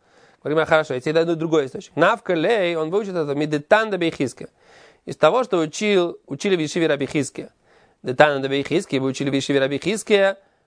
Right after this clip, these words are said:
йоймар шор вигнейва вааколь бихлаль. Можно было бы сказать, бык и воровство, и всё бы было бы в этом правиле. И луках, если бы это было так, а и ты умер, я бы говорил, ма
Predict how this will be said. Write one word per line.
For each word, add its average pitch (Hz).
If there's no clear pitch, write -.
йоймар 170
шор 143
вигнейва 143
вааколь 143
бихлаль. 190
Можно 214
было 165
бы 151
сказать, 143
бык 247
и 220
воровство, 170
и 147
всё 254
бы 240
было 208
бы 175
в 139
этом 147
правиле. 147
И 240
луках, 147
если 151
бы 175
это 175
было 165
так, 143
а 156
и 220
ты 196
умер, 147
я 147
бы 185
говорил, 156
ма 208